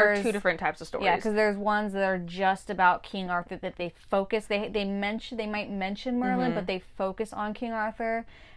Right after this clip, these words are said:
Speaker 1: And then there's ones that just focus on Merlin.
Speaker 2: Yeah, like, um, the
Speaker 1: And then there's ones that kind of
Speaker 2: I
Speaker 1: have
Speaker 2: think
Speaker 1: them both
Speaker 2: the
Speaker 1: kind of
Speaker 2: one,
Speaker 1: at the center.
Speaker 2: like, the, I think it's the tw-, I wanna say it's twenty sixteen or twenty seventeen, the King Arthur Legend of the Sword.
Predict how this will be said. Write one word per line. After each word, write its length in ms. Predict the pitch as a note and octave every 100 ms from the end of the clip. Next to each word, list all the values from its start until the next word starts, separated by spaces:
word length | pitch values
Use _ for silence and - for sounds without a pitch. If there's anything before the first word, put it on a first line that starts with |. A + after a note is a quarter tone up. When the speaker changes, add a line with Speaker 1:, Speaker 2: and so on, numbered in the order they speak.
| -
Speaker 1:
And 140 | G#3
then 120 | G3 G3
there's 200 | F#3+ F#3+
ones 300 | F#3 F#3 F#3
that 180 | F3+
just 220 | F3 F#3 -
focus 400 | F#3 F3+ F#3+ F#3
on 220 | F3 E3+
Merlin. 580 | F3 F#3 G3+ G#3 G#3 G#3
Speaker 2:
Yeah, 220 | A3+ G#3
like, 240 | G3+ G3+
um, 420 | G3+ G3 F3 E3 F#3
the 80 |
Speaker 1:
And 100 | G3+
then 160 | F#3+ F#3
there's 220 | F3+ F3
ones 300 | F#3 F#3+ F#3+ F3+
that 300 | F#3+ E3 -
kind 260 | - F#3 F3
of 140 | E3 -
Speaker 2:
I 60 | G#3
Speaker 1:
have 180 | F3 F3
Speaker 2:
think 120 | F3
Speaker 1:
them 260 | F3+ E3+ E3+
both 260 | F3 F3+ -
Speaker 2:
the 60 |
Speaker 1:
kind 120 | G3
of 60 | E3+
Speaker 2:
one, 220 | G3 G3
Speaker 1:
at 40 | G3+
the 40 |
center. 480 | F#3+ E3 E3 E3 F3
Speaker 2:
like, 280 | - G3 F#3
the, 240 | G3 F#3 E3+
I 40 |
think 140 | G3+
it's 100 | G3+
the 100 | G#3
tw-, 120 | - - - -
I 60 | F3+
wanna 180 | G#3
say 80 | G#3+
it's 140 | A#3 -
twenty 160 | G3
sixteen 320 | F#3 F3 -
or 60 | F3
twenty 160 | F3+ E3+
seventeen, 500 | F3 D#3+ D#3+ D#3+ D#3
the 260 | D#3+ D3+ D#3+
King 180 | - F3
Arthur 260 | E3+ F3
Legend 280 | D#3+ D#3+ D#3+
of 100 | D3+
the 80 | E3+
Sword. 400 | G3+ F#3 D#3+